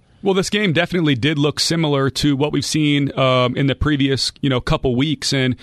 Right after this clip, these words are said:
really, I think what this comes down to for the Arizona Cardinals is, we've been saying it on this podcast for the last couple weeks, is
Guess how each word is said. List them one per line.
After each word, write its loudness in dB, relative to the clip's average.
really, 2
I 2
think -2
what 0
this -2
comes -2
down 0
to 0
for -4
the 2
Arizona 0
Cardinals -2
is, -2
we've 0
been 0
saying -2
it -2
on 0
this -4
podcast -2
for -4
the 0
last -2
couple -2
weeks, 0
is -2